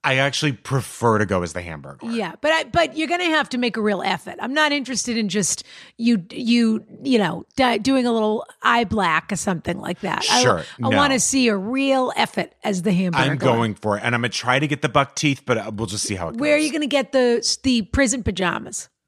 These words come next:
Speaker 1: Uh, you know, I have a friend who was in for a little bit, and maybe they'll have.
Speaker 2: <laughs> Oh,
Speaker 1: I
Speaker 2: the
Speaker 1: don't know that they
Speaker 2: lobsterman
Speaker 1: still
Speaker 2: can probably get his hands on a pair of prison pajamas
Speaker 1: Well,
Speaker 2: if he
Speaker 1: apparently he
Speaker 2: needs
Speaker 1: said they're
Speaker 2: to.
Speaker 1: not really doing the stripes anymore that much, but I'm gonna find it. I'm gonna
Speaker 2: Okay.
Speaker 1: find one.
Speaker 2: You know what?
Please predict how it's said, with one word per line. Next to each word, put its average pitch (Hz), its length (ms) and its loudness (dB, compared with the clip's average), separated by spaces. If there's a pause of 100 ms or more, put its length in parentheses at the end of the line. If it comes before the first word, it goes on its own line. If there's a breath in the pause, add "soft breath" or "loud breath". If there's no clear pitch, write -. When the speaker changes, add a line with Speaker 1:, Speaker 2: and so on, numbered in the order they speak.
(640)
Speaker 1:
Uh, 127 280 0
you 139 100 -2
know, 147 240 4
I 139 80 4
have 135 160 2
a 127 60 0
friend 104 400 2
who 104 100 0
was 95 160 0
in 92 140 4
for 98 160 2
a - 20 2
little 90 220 2
bit, 92 240 2
and 78 120 -6
maybe 87 220 -2
they'll 80 220 -4
have. 80 360 -4 (140)
Speaker 2:
<laughs> - 80 0 (520 loud breath)
Oh, 453 140 0
Speaker 1:
I 120 40 2
Speaker 2:
the - 80 2
Speaker 1:
don't - 60 2
know 392 60 4
that 392 220 4
they 190 80 -4
Speaker 2:
lobsterman - 60 -2
Speaker 1:
still 294 200 -4
Speaker 2:
can 226 120 -2
probably 208 280 2
get 196 160 -2
his 202 140 0
hands 208 400 0
on 196 100 2
a 180 60 0
pair 190 200 2
of 170 100 -2
prison 196 340 -2
pajamas 147 200 -2
Speaker 1:
Well, 220 220 4
Speaker 2:
if 185 100 -2
he 175 80 2
Speaker 1:
apparently 226 300 4
he 190 60 4
Speaker 2:
needs 175 140 2
Speaker 1:
said 165 100 2
they're 151 100 4
Speaker 2:
to. 139 60 4
Speaker 1:
not 156 160 2
really 143 200 4
doing 127 260 2
the 117 60 2
stripes 110 500 2
anymore 220 500 4
that 254 180 2
much, 262 460 -2 (240 loud breath)
but 131 180 0
I'm 123 100 2
gonna 123 140 0
find 82 320 -6
it. 71 180 -12
I'm 110 120 -2
gonna 104 120 0
Speaker 2:
Okay. 85 120 -4
Speaker 1:
find 73 160 -8
one. 71 80 -8
Speaker 2:
You 302 80 -4
know 339 100 0
what? 339 240 2